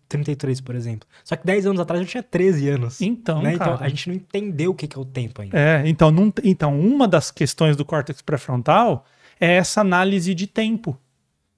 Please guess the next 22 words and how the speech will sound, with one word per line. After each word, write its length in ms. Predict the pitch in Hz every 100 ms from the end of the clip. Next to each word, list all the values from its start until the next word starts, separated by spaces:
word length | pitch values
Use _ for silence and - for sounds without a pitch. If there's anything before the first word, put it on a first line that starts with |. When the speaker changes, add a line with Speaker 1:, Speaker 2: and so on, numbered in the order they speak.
| -
Speaker 2:
De, 120 | 156
tipo, 240 | 170 165
quanto 380 | 151 202 240 254
tempo 460 | - 202 226 226 226
dá 320 | 160 165 202
pra 140 | 202
fazer 560 | 170 180 143 156 190 214
e 100 | 185
essa 240 | 160 -
percepção. 680 | 156 190 - 208 - 156 123 _ _ _ _ -
Quando 440 | 220 302 339 240
você 260 | 185 185 190
chega 300 | - 190 180
numa 160 | 180
idade 340 | 175 170 165 156
ali 200 | 160 165
dos 260 | 151 147
trinta 340 | - - 151 151
e 40 |
cinco, 640 | 147 - 180 190 180 151 160
quarenta, 840 | - 139 165 247 233 151 127 - _ _ _ _ _ _
hum, 160 | 180 175